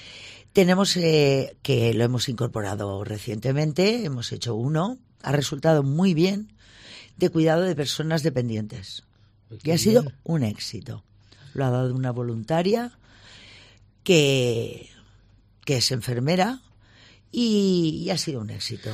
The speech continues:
Speaker 2: Es que fíjate lo
Speaker 1: Maravilloso.
Speaker 2: importante que es saber coger a la persona para moverla,
Speaker 1: Sí.
Speaker 2: no cogerla de una manera que te puedes hacer daño y cogerla de otra manera, que la
Speaker 1: Sí.
Speaker 2: mueves mejor.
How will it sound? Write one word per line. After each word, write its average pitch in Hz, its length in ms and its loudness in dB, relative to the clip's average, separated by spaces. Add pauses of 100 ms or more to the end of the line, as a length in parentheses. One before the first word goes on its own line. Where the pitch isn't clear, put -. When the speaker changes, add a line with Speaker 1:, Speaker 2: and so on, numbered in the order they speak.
(140)
Speaker 2:
Es 143 120 -4
que 180 80 -4
fíjate 208 320 -4
lo 214 60 0
Speaker 1:
Maravilloso. 147 400 4
Speaker 2:
importante - 240 4
que 208 60 4
es 214 120 2
saber 190 280 0
coger 190 340 0
a 185 60 4
la 175 120 0
persona 180 420 -4
para 170 180 -2
moverla, 175 600 -2
Speaker 1:
Sí. 117 380 -2
Speaker 2:
no 196 160 2
cogerla 196 420 2
de 185 80 2
una 185 160 2
manera 180 320 0
que 175 80 -4
te 170 100 -2
puedes 175 260 -2
hacer 170 240 -4
daño 190 240 0
y 208 40 0
cogerla 170 420 -2
de 170 100 0
otra 170 160 -4
manera, 143 280 -6
que - 120 -6
la 147 60 -4
Speaker 1:
Sí. 147 60 -2
Speaker 2:
mueves 170 280 -2
mejor. 175 360 -8